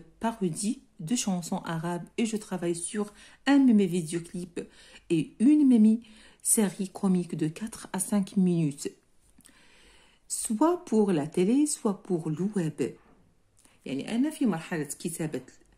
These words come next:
آه، بعض المحاكمات الساخرة ولا بعض الأغاني الساخرة العربية، وأعمل على مقاطع فيديو مصغر ومسلسل كو-، كوميدي صغير كذلك من أربع إلى خمس دقائق،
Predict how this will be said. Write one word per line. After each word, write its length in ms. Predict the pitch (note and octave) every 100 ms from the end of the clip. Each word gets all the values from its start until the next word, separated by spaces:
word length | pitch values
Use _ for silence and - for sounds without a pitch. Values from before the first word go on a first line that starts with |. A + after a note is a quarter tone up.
| _ - - _ -
آه، 360 | D#3 D#3 D3+ D3
بعض 260 | D3+ E3+ F#3+ -
المحاكمات 840 | - D#3+ D#3+ D#3+ E3+ D#3 C3+ B2+
الساخرة 720 | - - G#3 - D3 - -
ولا 120 | F3+
بعض 200 | D#3+ C#3+
الأغاني 540 | - - C#3 C3+ C3+ -
الساخرة 840 | A3+ A#3+ - G#3+ - G#3+ G3+ G#3 - - - - D#3+
العربية، 580 | D#3 D3 D3 D3 E3
وأعمل 600 | A3+ A#3 - G3+ F3+ E3+
على 320 | C#3 C3+ C#3 C#3
مقاطع 600 | D#3 - A#3+ - C4 B3
فيديو 580 | F#3 E3+ G3+ - G#3+
مصغر 540 | G3+ G3 F#3+ E3 E3+ F#3
ومسلسل 760 | F#3 F3+ F#3 - F#3+ F3 F3 E3 - - _ _ -
كو-، 160 | A#3+ A3
كوميدي 560 | - C4 G#3+ D#3+ - E3+
صغير 400 | - D#3 C3+ D3
كذلك 460 | - D#3+ B2 C#3+ G#3
من 200 | A3 G#3+
أربع 280 | E3 C3+ -
إلى 140 | D#3+ D3
خمس 340 | - D#3+ D#3
دقائق، 640 | - B2+ - - A#3+ -